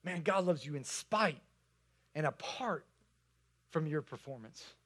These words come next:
Fourth implication is, is God is creatively orchestrating people and circumstances to express his love. And,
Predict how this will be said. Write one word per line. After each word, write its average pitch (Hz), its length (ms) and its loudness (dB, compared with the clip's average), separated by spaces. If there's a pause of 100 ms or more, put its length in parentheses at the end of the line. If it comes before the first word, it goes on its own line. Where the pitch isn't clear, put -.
(1700)
Fourth 180 260 6
implication 156 680 4
is, 120 180 -6
is 110 300 -10
God 170 400 6
is 143 120 -8
creatively 156 680 2
orchestrating 147 680 0
people 180 380 -2
and 160 80 -4
circumstances 123 840 -8 (840)
to 156 100 0
express - 460 2
his 131 220 -8
love. 113 320 0
And, 131 220 -4